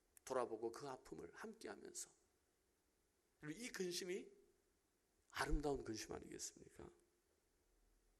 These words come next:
저희 어머니의 특기는 근심하는 거예요. 저희 어머님은 뭐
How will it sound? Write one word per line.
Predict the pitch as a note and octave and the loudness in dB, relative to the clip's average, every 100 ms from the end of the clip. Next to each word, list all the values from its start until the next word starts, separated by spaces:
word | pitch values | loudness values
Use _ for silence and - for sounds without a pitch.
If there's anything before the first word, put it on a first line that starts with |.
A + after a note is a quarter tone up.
| _ _ _ - - - - - - - _ _ _ - - - - - - - _ _ - - _ _ _ - _ _ _ _ _ _ _ - | _ _ _ -20 -20 -20 -20 -20 -20 -20 _ _ _ -20 -20 -20 -20 -20 -20 -20 _ _ -20 -20 _ _ _ -20 _ _ _ _ _ _ _ 8
저희 | B2+ E3 | 10 12
어머니의 | D3+ D#3 D#3+ D3 B2 F#2+ - - - - | 12 10 12 12 12 8 0 -10 -12 -4
특기는 | - D3 A#2+ G2 | 0 4 4 2
근심하는 | - G2+ G2+ C#3 A2+ D#2+ | -2 0 0 2 0 0
거예요. | - - - - - - - - - - _ _ _ _ _ - - _ _ | -6 -12 -14 -20 -20 -20 -20 -20 -20 -20 _ _ _ _ _ -20 -20 _ _
저희 | - C#3+ | 6 8
어머님은 | D3 D#3 D#3 C#3+ | 8 8 8 6
뭐 | C3 B2+ C#3 | 6 4 2